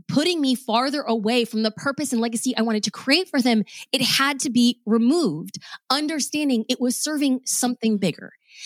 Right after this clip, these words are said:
And it was when I got those three pillars intact, it was when I had defined success and then was able to say,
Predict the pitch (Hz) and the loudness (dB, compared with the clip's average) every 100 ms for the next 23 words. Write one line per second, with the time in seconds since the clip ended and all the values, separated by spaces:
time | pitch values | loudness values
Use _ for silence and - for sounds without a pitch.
0 | - - 285 302 294 262 240 311 359 302 | -6 -2 0 0 0 0 2 2 0 0
1 | 330 311 302 285 254 - 240 233 311 - | -2 -2 0 0 0 0 2 4 2 2
2 | 240 254 254 - 208 175 - - - - | 0 2 2 0 -4 -4 -8 -14 -6 -2
3 | 262 214 247 294 311 294 247 - 214 254 | 0 2 0 0 0 0 0 0 0 0
4 | 320 285 233 214 190 - - 220 233 208 | -2 -4 -4 -2 -2 -2 0 2 4 2
5 | - 214 214 208 226 196 | 0 -4 -2 -2 0 0